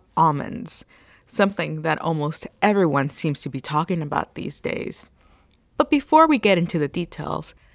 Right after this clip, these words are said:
let's kick off our music segment here on W G W G dot org. Almonds have been absolutely everywhere in the last few years. From snack packs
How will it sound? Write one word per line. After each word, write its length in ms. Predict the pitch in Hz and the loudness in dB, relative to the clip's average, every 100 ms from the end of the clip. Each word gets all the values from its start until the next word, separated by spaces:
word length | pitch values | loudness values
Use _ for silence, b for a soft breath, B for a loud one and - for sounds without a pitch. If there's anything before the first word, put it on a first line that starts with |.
| _ - | _ -4
let's 240 | 277 - | -4 -2
kick 200 | 269 254 | -4 2
off 240 | 208 185 | 2 2
our 60 | 180 | 0
music 380 | 165 196 196 - | 0 0 -2 -6
segment 460 | - 139 139 131 | -4 -4 -4 -8
here 360 | 135 156 135 135 - | -6 -4 -2 -4 -4
on 220 | 139 127 | -4 -4
W 400 | 120 160 196 208 | -2 -2 0 -2
G 480 | 175 160 165 170 170 _ | -2 -4 -2 -2 -6 _
W 380 | - 139 151 156 | -4 -2 -2 -4
G 480 | 147 - 131 - 131 _ | -6 -8 -8 -8 -12 _
dot 300 | - 123 123 - _ _ | -6 -4 -6 -10 _ _
org. 480 | 147 160 - - - - - _ _ _ _ _ _ _ _ _ _ _ _ _ - | -6 -6 -8 -16 -20 -20 -20 _ _ _ _ _ _ _ _ _ _ _ _ _ 4
Almonds 580 | 202 196 156 151 151 - _ | 6 6 2 -2 -6 -12 _
have 280 | 185 175 | -4 -4
been 200 | 175 180 - _ | -2 -4 -4 _
absolutely 840 | 240 240 - - 220 214 - 202 - _ _ | 0 0 -2 -4 -4 -4 -4 -4 -6 _ _
everywhere 720 | - 185 165 160 160 - 165 - - | 2 2 2 -2 -4 -6 -10 -10 -6
in 120 | 170 | -2
the 100 | 151 | 0
last 320 | 147 156 - | 0 -2 -6
few 220 | - 156 | -8 -6
years. 560 | 170 82 - - - - b b b b _ | -4 -4 -6 -12 -16 -18 b b b b _
From 180 | 196 | 2
snack 420 | 165 - 185 190 - | 2 0 4 2 0
packs 580 | 277 294 _ - - | -4 -4 _ -8 -8